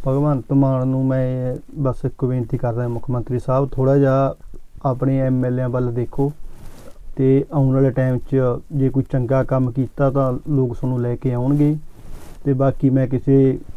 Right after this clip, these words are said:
ਪਾਰਟੀ ਦਾ ਸਪੋਰਟਰ ਨਹੀਂ, ਪ੍ਰਮੋਟਰ ਨਹੀਂ, ਕੁਝ ਨਹੀਂ ਹੈਗਾ। ਤੇ ਮੈਂ ਸਿਰਫ ਇੱਕ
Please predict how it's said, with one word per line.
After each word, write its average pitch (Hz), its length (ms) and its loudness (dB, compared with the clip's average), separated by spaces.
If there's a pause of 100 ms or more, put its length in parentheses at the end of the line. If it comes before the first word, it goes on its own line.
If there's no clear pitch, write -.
(120)
ਪਾਰਟੀ 127 440 0
ਦਾ 127 240 0
ਸਪੋਰਟਰ 127 500 -2
ਨਹੀਂ, 123 220 -2
ਪ੍ਰਮੋਟਰ 123 560 -4
ਨਹੀਂ, 127 340 -2 (100)
ਕੁਝ 131 180 -4
ਨਹੀਂ 139 160 4
ਹੈਗਾ। 123 220 -2
ਤੇ 131 160 -4
ਮੈਂ 131 200 2
ਸਿਰਫ 127 260 -2
ਇੱਕ 151 320 0